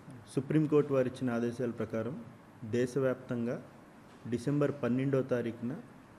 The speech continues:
నేషనల్ లోక్ అదాలత్ జరుగుతుంది. ఈ సంవత్సరంలో ఇదే చివరి నేషనల్ లోక్ అదాలత్. గతంలో ప్రతి రెండు నెలలకు ఒకసారి నేషనల్ లోక్ అదాలత్ జరిగేది. అయితే కరోనా కారణంగా ఫిబ్రవరి ఎనిమిదిన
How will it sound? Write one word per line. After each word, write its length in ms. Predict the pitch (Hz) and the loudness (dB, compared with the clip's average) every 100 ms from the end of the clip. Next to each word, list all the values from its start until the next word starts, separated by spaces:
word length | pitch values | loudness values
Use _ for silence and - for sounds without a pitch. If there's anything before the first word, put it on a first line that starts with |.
| - - | -12 -2
నేషనల్ 540 | 120 131 135 151 139 | 0 0 0 0 2
లోక్ 200 | 123 117 | 2 2
అదాలత్ 380 | 123 117 120 110 | 2 2 0 0
జరుగుతుంది. 560 | 110 110 110 107 104 165 - - - - - - - - - - - - | 0 0 -2 -4 -4 -8 -10 -20 -20 -20 -20 -20 -20 -20 -20 -20 -20 -4
ఈ 100 | 139 | 0
సంవత్సరంలో 600 | 139 143 147 156 170 160 | 0 2 2 4 6 8
ఇదే 360 | 151 131 147 151 - | 8 8 8 6 4
చివరి 440 | 131 143 147 123 - - 127 | 4 4 4 2 -2 -6 -2
నేషనల్ 420 | 120 123 135 123 | -2 0 -2 0
లోక్ 200 | 120 123 | 0 2
అదాలత్. 340 | 117 110 120 - - - - - - - 120 | 0 0 -2 -6 -18 -20 -20 -20 -20 -6 -2
గతంలో 340 | 120 151 151 | 0 2 4
ప్రతి 280 | 143 131 135 | 4 2 4
రెండు 180 | 139 139 | 4 6
నెలలకు 360 | 139 135 135 135 | 6 4 4 2
ఒకసారి 400 | 117 135 127 123 | 2 4 4 4
నేషనల్ 440 | 117 120 139 127 | 2 0 -2 0
లోక్ 160 | 123 123 | 0 0
అదాలత్ 320 | 117 117 107 | 0 0 0
జరిగేది. 500 | 113 110 113 110 196 - - - - - - | 0 2 0 0 -4 -8 -20 -20 -20 -20 -8
అయితే 200 | 123 127 | -2 0
కరోనా 480 | 139 135 135 147 151 | 2 4 6 6 6
కారణంగా 840 | 143 135 131 135 135 135 113 101 - - - - - - - - | 4 4 4 2 4 4 2 -2 -10 -18 -20 -20 -20 -20 -20 -4
ఫిబ్రవరి 460 | 120 127 151 147 | 2 8 10 10
ఎనిమిదిన 600 | 147 139 151 156 156 131 | 8 6 6 6 4 2